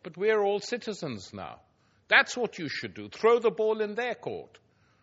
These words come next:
Because ultimately, that is the only solution, a single-state solution. To create a single Israel-Palestinian state in which Jews, Muslims, Christians, whoever, are equal citizens.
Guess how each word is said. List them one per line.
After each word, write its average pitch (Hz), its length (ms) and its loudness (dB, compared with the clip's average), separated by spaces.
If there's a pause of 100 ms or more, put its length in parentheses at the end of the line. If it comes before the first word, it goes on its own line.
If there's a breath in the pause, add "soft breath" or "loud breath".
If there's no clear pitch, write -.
(760)
Because 143 320 -6 (100)
ultimately, 135 840 2 (240)
that 175 240 4
is 190 140 -4
the 160 180 0
only 151 300 -2
solution, 147 640 -6 (180)
a 127 80 -8
single-state 104 800 -8
solution. 92 560 -12 (600)
To - 140 -20
create 135 380 0
a 131 40 -4
single 131 640 -4
Israel-Palestinian 110 1300 -6
state - 500 -10 (320 loud breath)
in 120 180 -4
which 104 220 -8
Jews, 123 640 -8 (760)
Muslims, 131 760 -4 (100)
Christians, 160 800 -4
whoever, 185 640 4 (340 soft breath)
are 240 200 6
equal 208 400 -6
citizens. - 840 -12